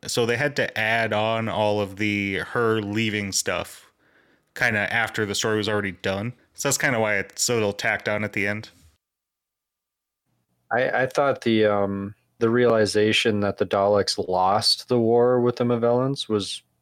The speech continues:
Speaker 2: a bigger thing
Speaker 1: Yeah.
Speaker 2: than the Doctor being captured by the
Speaker 1: <laughs>
Speaker 2: agent.
Speaker 1: Well, and this is another problem I have with the story, is we never see the Movellans again until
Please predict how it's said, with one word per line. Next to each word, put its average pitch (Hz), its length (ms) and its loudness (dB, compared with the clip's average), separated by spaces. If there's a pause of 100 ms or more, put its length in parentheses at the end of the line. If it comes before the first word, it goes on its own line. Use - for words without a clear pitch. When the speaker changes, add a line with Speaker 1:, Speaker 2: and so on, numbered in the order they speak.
(340)
Speaker 2:
a 110 80 2
bigger 101 800 2 (160)
thing 104 360 0
Speaker 1:
Yeah. 107 60 -2
Speaker 2:
than 104 600 -2
the 113 180 2
Doctor 107 520 0
being 98 280 0
captured 101 580 -2
by 95 240 2
the 92 200 0
Speaker 1:
<laughs> - 0 -
Speaker 2:
agent. 98 480 -4 (520)
Speaker 1:
Well, 139 200 0
and 123 140 -4
this 170 240 -2
is 220 140 -2
another 131 760 0 (300)
problem 123 320 -2
I 113 80 0
have 110 180 0
with 98 100 -8
the 104 80 -6
story, 104 600 0
is 113 460 -2 (500)
we 160 300 0
never 123 640 0
see 117 240 -2
the 107 100 -4
Movellans 101 600 -4
again - 460 -8 (680)
until 117 840 0